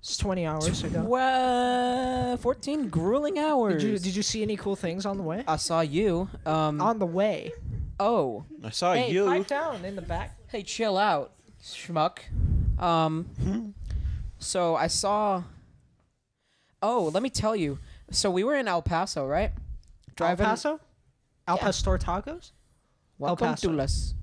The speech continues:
Speaker 2: Los Boyos, I don't know. I don't know. My name
Speaker 1: Were
Speaker 2: is
Speaker 1: you
Speaker 2: Gus-,
Speaker 1: doing the Overwatch
Speaker 2: my name,
Speaker 1: thing?
Speaker 2: my name is Gustavo, but you can call me Gus. Um,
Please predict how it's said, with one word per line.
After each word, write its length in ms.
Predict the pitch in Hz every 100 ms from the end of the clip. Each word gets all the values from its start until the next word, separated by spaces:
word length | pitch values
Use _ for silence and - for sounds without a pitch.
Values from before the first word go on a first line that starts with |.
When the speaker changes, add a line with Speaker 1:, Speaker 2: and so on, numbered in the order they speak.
| -
Speaker 2:
Los 300 | 156 143 139 - - -
Boyos, 320 | 165 175 185 180
I 40 |
don't 80 | 156
know. 160 | 151 - -
I 80 |
don't 120 | 156 156
know. 180 | 127 - - - 160
My 120 | 175
name 100 | 196
Speaker 1:
Were 40 |
Speaker 2:
is 60 | 233
Speaker 1:
you 60 |
Speaker 2:
Gus-, 80 | 262
Speaker 1:
doing 100 | 277
the 100 | 311
Overwatch 460 | 247 202 208 233 240
Speaker 2:
my 80 | 170
name, 160 | 214 220 226
Speaker 1:
thing? 200 | - 254
Speaker 2:
my 60 |
name 160 | 165 214
is 60 | 208
Gustavo, 520 | 196 - 180 139 127 - -
but 120 | 143
you 80 | 175
can 140 | 196
call 140 | 185 180
me 120 | 180
Gus. 360 | 147 131 - - - -
Um, 400 | 175 170 165